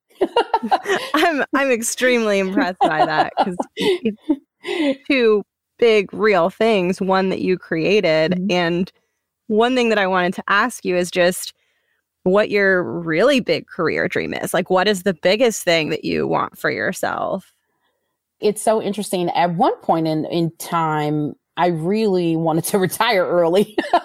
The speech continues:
Speaker 1: It's just like, I was like, "I wanna work really, really hard so I can retire early." <laughs>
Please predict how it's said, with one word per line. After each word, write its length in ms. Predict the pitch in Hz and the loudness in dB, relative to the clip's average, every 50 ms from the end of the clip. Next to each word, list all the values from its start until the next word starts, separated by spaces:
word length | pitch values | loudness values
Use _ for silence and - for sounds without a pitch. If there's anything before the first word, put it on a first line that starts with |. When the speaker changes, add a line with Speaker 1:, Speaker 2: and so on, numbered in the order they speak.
| - - - - - - 294 - - - 453 - - _ | 0 -2 -2 0 0 -2 -2 -2 -2 -4 -6 -6 -4 _
Speaker 1:
It's 160 | 294 - - | -6 -4 -2
just 220 | 311 370 - - - | -2 -2 -2 0 0
like, 180 | 233 180 - - - - - - _ - | 0 0 0 -4 -12 -18 -20 -6 _ 0
I 60 | - | 0
was 80 | 370 | 2
like, 120 | 381 196 - | 2 2 0
"I 80 | - | 2
wanna 140 | 320 247 214 | 2 2 2
work 240 | 202 208 185 175 170 | 2 0 0 0 0
really, 300 | 214 277 294 285 277 269 | 2 2 2 2 2 2
really 220 | 262 262 254 233 233 | 0 0 0 0 0
hard 300 | 214 233 254 262 254 247 | 2 4 4 4 4 2
so 60 | 247 | 2
I 40 | 240 | 0
can 100 | - 160 | 0 -2
retire 360 | - 165 - 240 - 254 247 | -4 -2 0 0 2 2 2
early." 380 | 185 233 254 254 254 262 269 269 339 - - - | 4 4 4 4 4 2 2 0 -2 -2 2 0
<laughs> 120 | 427 - | 0 0